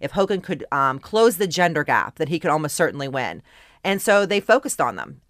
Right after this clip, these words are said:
There was one time I think was really interesting that after the Brett Kavanaugh, uh, nomination came,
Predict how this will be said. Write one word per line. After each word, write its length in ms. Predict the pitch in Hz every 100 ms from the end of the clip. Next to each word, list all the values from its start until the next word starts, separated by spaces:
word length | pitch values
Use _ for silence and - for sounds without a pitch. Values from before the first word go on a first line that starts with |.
| _
There 200 | 185 196
was 160 | 180 170
one 320 | 165 196 240
time 280 | - 233 214
I 60 |
think 180 | 208 170
was 180 | 156 143
really 280 | 143 180 165
interesting 540 | 160 160 - 147 143
that 240 | 151 151 -
after 240 | 160 -
the 100 | 175
Brett 240 | 147 151 -
Kavanaugh, 580 | - 139 139 123 92 143 _ -
uh, 300 | 139 110 - _ -
nomination 720 | 180 160 143 127 120 - 95
came, 340 | - 101 52